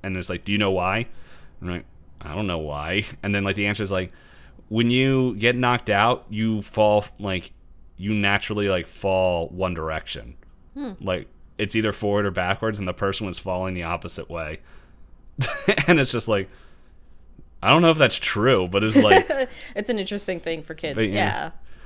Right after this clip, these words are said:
Speaker 1: So
Speaker 2: Okay.
Speaker 1: it's stuff like that, or, like, it's, um, it, it's pretty much, like, I, I do enjoy, I do enjoy mystery. Like,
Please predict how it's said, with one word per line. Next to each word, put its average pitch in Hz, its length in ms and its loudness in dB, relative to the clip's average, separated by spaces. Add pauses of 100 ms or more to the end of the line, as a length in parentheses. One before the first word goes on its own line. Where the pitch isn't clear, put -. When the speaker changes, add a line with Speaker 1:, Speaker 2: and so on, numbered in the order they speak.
(120)
Speaker 1:
So 139 240 8
Speaker 2:
Okay. 147 120 2
Speaker 1:
it's 147 120 0
stuff 165 180 4
like 135 220 2
that, 120 420 6
or, 110 320 4
like, 98 420 0 (640)
it's, 104 320 -4
um, 90 600 0 (840)
it, 127 160 6
it's 147 160 2
pretty 214 180 2
much, 185 220 2
like, 123 220 4
I, 143 220 4 (140)
I 165 120 6
do 147 300 4
enjoy, 117 600 4 (1120)
I 117 100 8
do 190 180 6
enjoy 139 380 6
mystery. 90 560 -6 (140)
Like, 95 320 -2